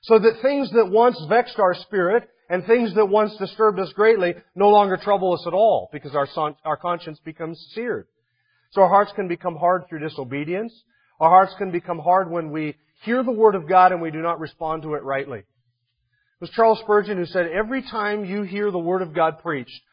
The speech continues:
or every time you read the Word of God, your heart is either hardened or softened." One of the two.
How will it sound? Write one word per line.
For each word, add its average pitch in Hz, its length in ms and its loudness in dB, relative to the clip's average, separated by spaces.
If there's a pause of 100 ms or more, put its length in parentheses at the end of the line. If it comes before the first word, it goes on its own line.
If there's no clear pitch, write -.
(160)
or 175 140 0
every 214 260 -2
time 214 300 -6
you 214 120 -6
read 208 300 -4
the 247 100 -4
Word 202 240 2
of 175 140 -2
God, 123 380 0 (560)
your 220 240 8
heart 196 540 6
is 196 200 -2
either 196 320 2
hardened 156 720 6
or 175 140 0
softened." 185 540 4 (420)
One 233 180 6
of 277 100 -2
the 254 80 -6
two. 214 380 -2